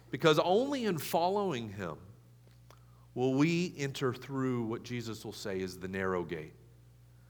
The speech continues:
which leads to eternal life and into his kingdom.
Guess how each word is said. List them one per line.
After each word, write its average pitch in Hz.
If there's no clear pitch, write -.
which 98
leads 110
to 104
eternal 98
life 90
and 90
into 87
his 80
kingdom. 95